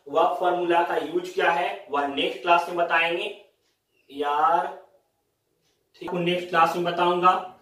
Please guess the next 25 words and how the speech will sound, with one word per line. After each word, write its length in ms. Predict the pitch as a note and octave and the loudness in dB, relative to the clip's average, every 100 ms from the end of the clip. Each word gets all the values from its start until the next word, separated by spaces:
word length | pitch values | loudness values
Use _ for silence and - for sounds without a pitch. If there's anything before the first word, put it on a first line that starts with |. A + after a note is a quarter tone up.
| _ | _
ठीक 160 | F3 F3 | -8 -2
है, 140 | - - - - - | -2 -2 -8 -20 -8
अभी 180 | D3+ F3 | -2 -2
ध्यान 280 | E3 E3+ F#3+ | 0 0 0
सुनिए, 320 | - D3 C#3 | -4 -6 -4
आज 280 | - E3 F3+ | 0 0 0
आपका 340 | - E3+ - F3 | 2 0 0 -2
टास्क 480 | E3+ D#3+ D#3+ - F#3 | 2 4 4 2 -4
है 60 | F#3 | -2
क्या 220 | F3+ E3+ | 2 0
चीज 180 | F#3+ F#3+ | 0 -8
की, 80 | F#3 | -6
वन 420 | C#3 - F#3+ - | -2 0 0 0
बी 120 | - F3 | -2 -4
का 140 | - D#3 - - - _ _ _ | 0 0 0 -4 -18 _ _ _
फर्स्ट 360 | F3 G#3 - F#3 | 2 2 0 -2
जो 180 | G3+ G#3 | 0 0
क्वेश्चन 440 | F#3 F3+ - A3 | 0 -4 -2 -2
का 100 | G#3+ G3 | 0 -2
पूरा 340 | G3 F3 F3+ | 0 4 6
है 160 | - - | 6 4
वह 100 | A3+ | 0
आपको 520 | - E3+ - - F#3+ | 0 -2 -4 -4 -2
बनाना 400 | F3+ D3 C#3 C3+ | 0 0 -2 -2
है। 200 | - - | -4 -10